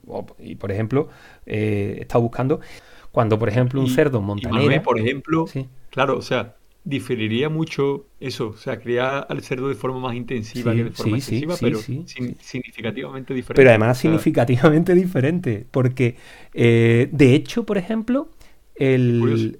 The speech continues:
Speaker 1: el cerdo ibérico, ¿no? El que se cría en montanera,
Speaker 2: Ujú.
Speaker 1: eh,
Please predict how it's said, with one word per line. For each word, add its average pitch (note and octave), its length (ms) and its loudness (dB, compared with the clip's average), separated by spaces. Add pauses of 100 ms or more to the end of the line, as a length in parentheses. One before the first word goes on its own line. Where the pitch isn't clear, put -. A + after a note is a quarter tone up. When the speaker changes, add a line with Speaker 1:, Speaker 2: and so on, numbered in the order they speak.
Speaker 1:
el A#2 220 -2
cerdo F3 720 4
ibérico, G2+ 500 2
¿no? F3+ 200 -4
El B2+ 100 -8
que B2+ 100 -4
se A#2+ 140 -4
cría B2+ 200 2
en C3+ 60 2
montanera, C#3 580 -2 (760)
Speaker 2:
Ujú. C#3+ 220 -8 (140)
Speaker 1:
eh, G#2 500 0